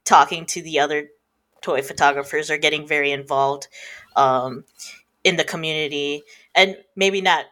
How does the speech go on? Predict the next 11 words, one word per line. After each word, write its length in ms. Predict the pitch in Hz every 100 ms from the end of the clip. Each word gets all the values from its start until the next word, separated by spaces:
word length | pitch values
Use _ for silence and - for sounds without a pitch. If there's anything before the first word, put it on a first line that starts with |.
| 180
writing 340 | 180 175 180
for 200 | 175 170
the 100 | 156
blog 600 | 143 143 143 151 147 143 143
or, 600 | 143 139 135 135 131 -
um, 520 | 135 131 127 127 131 _ _ _ _ _ _ _ 160 _ _
becoming 480 | 170 147 156 143 139
a 80 | -
podcaster, 840 | - 170 202 196 147 147 - 151
but 200 | 151 143
just 460 | 175 151 - -